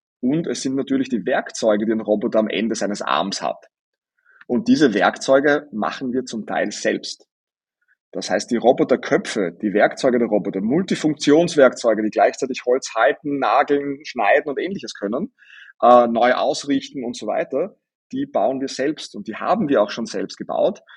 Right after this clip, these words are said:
für die erste Fertigung, die wir hatten, die erste Pilotanlage, mit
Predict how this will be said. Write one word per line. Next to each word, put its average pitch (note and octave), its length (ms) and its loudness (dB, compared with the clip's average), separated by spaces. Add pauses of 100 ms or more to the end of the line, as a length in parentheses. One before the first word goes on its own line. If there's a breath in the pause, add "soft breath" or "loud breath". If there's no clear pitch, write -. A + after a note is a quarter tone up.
(140 loud breath)
für D3 300 -2
die C#3 120 -2
erste G2+ 300 -4
Fertigung, C#3+ 420 -4
die C3 80 -4
wir B2+ 100 -6
hatten, A#2 220 -8
die C3 80 -4
erste G#2+ 240 -6
Pilotanlage, G#2+ 800 -2
mit A#2+ 160 -4